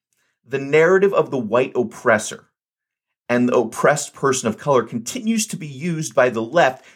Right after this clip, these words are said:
generations after these incidents occurred, and it's being used primarily to excuse the internal problems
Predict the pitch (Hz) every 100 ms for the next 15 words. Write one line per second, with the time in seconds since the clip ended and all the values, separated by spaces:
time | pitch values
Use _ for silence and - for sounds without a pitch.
0 | _ 120 - 202 233 226 190 170 208 220
1 | - 107 107 117 120 131 117 110 117 113
2 | 113 110 101 - 220 110 104 _ _ _
3 | _ _ _ _ _ - 151 151 123 156
4 | 156 151 175 190 180 - - 156 143 131
5 | 151 165 160 156 - 139 - - - 135
6 | 127 123 117 113 - 117 104 98 92 82
7 | 73 73 80 -